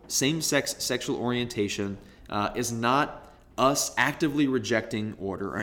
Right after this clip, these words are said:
anybody actively rejecting order, but, but this orientation, same-sex sexual orientation, is simply passively received disordering of the way God originally intended us to be oriented in creation, in Genesis one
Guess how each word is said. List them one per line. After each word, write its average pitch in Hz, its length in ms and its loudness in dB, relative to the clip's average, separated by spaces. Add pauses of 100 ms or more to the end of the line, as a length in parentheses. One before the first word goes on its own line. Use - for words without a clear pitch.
anybody 127 640 4
actively 123 480 0
rejecting 104 480 -2
order, 95 340 -6 (280)
but, 120 200 0
but 127 100 2
this 151 200 4
orientation, 127 680 0
same-sex 131 480 -2
sexual 139 240 -4
orientation, 117 640 -2
is 123 340 4 (220)
simply - 580 2 (320)
passively 139 760 4
received 113 800 0
disordering 151 720 2
of 120 160 -4
the 120 80 2
way 117 180 2
God 107 420 2
originally 117 640 -2
intended 107 400 -6
us 107 140 -4
to 120 120 -2
be 147 320 -2
oriented 104 680 -4 (640)
in 127 420 0 (300)
creation, 101 560 -2
in 92 100 -6
Genesis 110 440 -4
one 101 320 -4